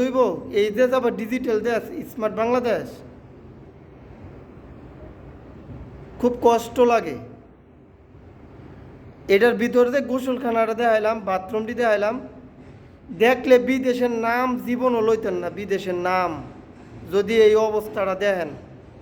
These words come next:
বিদেশের নাম জীবনও লইতেন না। কোন পজিশনে, কোন পজিশনে, কোন অবস্থায়, কোন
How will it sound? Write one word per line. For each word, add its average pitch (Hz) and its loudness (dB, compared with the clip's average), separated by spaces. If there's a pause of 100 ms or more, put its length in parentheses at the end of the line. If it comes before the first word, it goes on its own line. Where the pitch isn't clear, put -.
(1800)
বিদেশের 226 4 (120)
নাম 247 4 (180)
জীবনও 240 2
লইতেন 202 0
না। 143 -8 (680)
কোন 269 4 (200)
পজিশনে, 240 2 (140)
কোন 247 2 (140)
পজিশনে, 240 0 (600)
কোন 240 6 (140)
অবস্থায়, 247 2 (100)
কোন 277 2